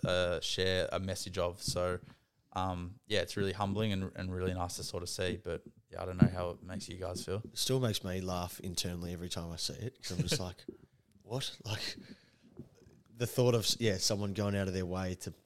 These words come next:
Speaker 2: to buy a hoodie that, like, we've helped create, like, it's still, e-, even just that,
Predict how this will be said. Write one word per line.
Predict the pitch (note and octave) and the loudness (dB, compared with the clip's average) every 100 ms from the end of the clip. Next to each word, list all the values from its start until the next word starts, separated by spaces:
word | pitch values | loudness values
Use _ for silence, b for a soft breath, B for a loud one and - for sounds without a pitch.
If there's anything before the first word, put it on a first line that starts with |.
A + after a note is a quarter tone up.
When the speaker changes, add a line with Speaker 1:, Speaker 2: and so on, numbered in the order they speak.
| _ _ _ - - - | _ _ _ -20 -12 -8
Speaker 2:
to | |
buy | F2+ F#2+ F#2+ F2 | -2 2 4 2
a | |
hoodie | - G2+ F#2 F2 | 0 -2 -2 -2
that, | F2+ F2 | -4 -4
like, | F2 F2 F2+ - - b b b b _ _ - | -4 -6 -8 -14 -18 b b b b _ _ -12
we've | F#2 F2 | -8 -6
helped | - F#2 F2 - | -2 -2 -4 -8
create, | - - F#2 F#2 E2 - F2 | -6 -2 0 0 -2 -6 -6
like, | F2 - | -6 -4
it's | - | -2
still, | - G2+ F#2 E2 | 0 0 -4 -4
e-, | G2 - | -4 -2
even | G2 G2+ | -4 -4
just | F#2 - F2+ | -4 -6 -6
that, | E2+ - | -8 -8